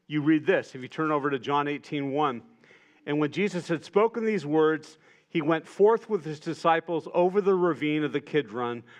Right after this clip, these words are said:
where there was a garden in which he entered with his disciples." That's when they enter the Garden of Gethsemane, chapter eighteen. So the question is,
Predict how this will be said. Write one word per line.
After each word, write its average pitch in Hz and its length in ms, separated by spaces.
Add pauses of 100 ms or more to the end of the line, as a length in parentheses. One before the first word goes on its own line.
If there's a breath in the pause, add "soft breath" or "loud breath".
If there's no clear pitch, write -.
where 139 140
there 131 100
was 127 160
a 139 60
garden 147 600
in 131 180
which 131 200
he 135 160
entered 131 220
with 123 180
his 120 160
disciples." 120 580 (320 loud breath)
That's 151 520
when 151 160
they 147 160
enter 143 400 (420 soft breath)
the 139 100
Garden 131 300
of 143 140
Gethsemane, 131 520
chapter 127 420
eighteen. 127 500 (720)
So 147 160
the 135 80
question 165 460
is, 135 280